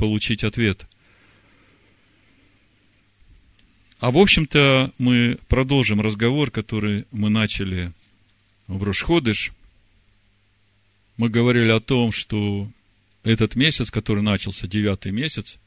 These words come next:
для всех идущих путем Авраама, является временем нашего обновления. И я так понимаю, что совсем не случайно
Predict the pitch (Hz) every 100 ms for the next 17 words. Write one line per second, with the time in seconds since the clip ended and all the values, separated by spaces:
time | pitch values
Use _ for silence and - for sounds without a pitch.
0 | _ _ _ _ _ _ _ _ _ -
1 | 95 110 - 123 - 101 120 117 98 -
2 | 104 - 101 101 101 131 175 143 123 123
3 | _ _ _ 104 101 123 135 - 113 104
4 | - _ _ _ _ _ - 95 135 156
5 | 135 110 110 110 107 101 98 95 90 78
6 | - _ _ _ _ _ _ _ _ _
7 | _ _ _ _ _ _ _ _ 101 101
8 | 101 101 - _ _ - 113 131 131 127
9 | 131 123 - 107 - 107 156 160 156 160
10 | - 165 135 104 98